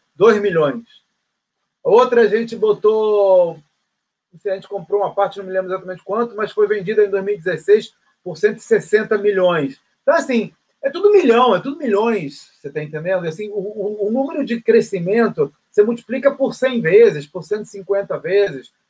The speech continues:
o valor do patrimônio. Então, a brincadeira é boa. Ah, nem tudo são flores, eu já perdi muito dinheiro também, já botei quatrocentos mil num negócio que vendi por zero. Os primeiros três que eu investi, que eu comecei a investir, eu acertei, acertei de tacada. Por quê?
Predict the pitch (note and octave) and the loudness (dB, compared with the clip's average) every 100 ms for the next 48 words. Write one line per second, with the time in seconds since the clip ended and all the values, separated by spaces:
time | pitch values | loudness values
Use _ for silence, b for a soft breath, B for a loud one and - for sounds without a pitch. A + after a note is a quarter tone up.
0 | _ _ D3+ D#3+ D#3+ D#3 D3 D#3 D3+ D3 | _ _ -4 -2 2 2 0 -2 -4 -4
1 | C#3+ C#3 C3+ D3 C4+ D4 D#4+ C4 - C4+ | -6 -4 -4 -2 0 0 0 -2 2 4
2 | G3 F3 G#3 E3+ - _ _ _ _ _ | 4 6 6 4 0 _ _ _ _ _
3 | A#3 B3+ D4+ E4+ A#3+ D#4 D4+ B3 A#3 F3+ | -2 -2 -4 -10 -6 -2 -2 4 6 6
4 | C#3+ D3+ F3 A3+ B3 G#3 F3 A3 A3 A3+ | 4 -2 -2 -2 4 2 2 -4 -6 -8
5 | A3+ G3+ G3+ F#3+ F#3+ G3+ F#3+ D3 C3 C#3 | -10 -10 -8 -6 -4 -6 -4 -6 -6 -4
6 | D#3 D#3 E3+ E3 D#3+ - F3 - E3 E3 | -4 -4 -8 -6 -6 -6 -12 -12 -12 -8
7 | E3 E3 E3 D#3+ F#3 G3 - G#3+ G3+ F#3+ | -8 -6 -4 2 2 2 -4 -4 0 0
8 | F#3 A3 G3+ D3+ D3+ C#3 - _ A3 G3 | -2 -6 0 4 4 2 -2 _ -8 -6
9 | - G#3+ D4 C4+ - G#3+ A3 A3 - F3 | -6 -2 0 -2 -2 2 4 2 -6 -10
10 | F3 D3+ C#3 G#3+ F#3 D3+ D3 D3 D#3 D3 | -8 -10 -10 -10 -10 -8 -8 -6 -6 -8
11 | C3+ C3 - G3+ D#3 _ _ _ - F3+ | -8 -10 -6 -6 -6 _ _ _ 0 2
12 | F3+ G#3+ - - E3+ D#3 - _ _ A#2+ | 2 -2 -4 -2 -2 -2 -6 _ _ -12
13 | C#3 - F3 G3 A3+ A3+ D#3 D3 C3+ - | -12 -10 -12 -8 -8 -6 -4 -4 -6 -6
14 | B3+ - E3 - | -6 0 0 0